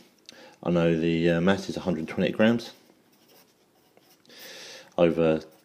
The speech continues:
centimetres cubed, which is really your volume. Do the same thing, times by centimetres cubed, times by centimetres cubed. One point six centimetres cubed equals hundred twenty-eight. Divide by one point six, divide by one point six.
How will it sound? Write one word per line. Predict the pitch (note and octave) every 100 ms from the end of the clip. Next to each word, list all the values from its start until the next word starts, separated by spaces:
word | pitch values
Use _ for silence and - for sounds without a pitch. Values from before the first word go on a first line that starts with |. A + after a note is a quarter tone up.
| _ _
centimetres | - E2 D#2 E2 -
cubed, | - G2
which | F#2+
is | -
really | F2 D#2+
your | D2
volume. | G#2 G2 F#2+ F#2+ - -
Do | F2+
the |
same | E2+ F2+ E2
thing, | - F2+ F2 - _ -
times | F2+ E2
by | -
centimetres | - F2 D#2+ E2+ -
cubed, | - - F2+ E2+ - - -
times | - D#2+
by | - -
centimetres | - E2 - D#2 -
cubed. | - - F#2+ F#2 F2 - - - - - _
One | F3+ F3
point | - C#2+ -
six | - - D#2 - - - _ _ -
centimetres | - F2 D#2 E2+ D2 -
cubed | - - F#2 F2 - -
equals | C#2 - D#2+
hundred | - D2 D#2
twenty-eight. | - - - - E2 - - - _ - - - - -
Divide | - F2+
by | D#2
one | D#2 D#2+
point | D2+ C#2 -
six, | - F2+ D#2+ -
divide | - - E2 D2
by | D2+
one | D2+ D2
point | - -
six. | - A2 - - -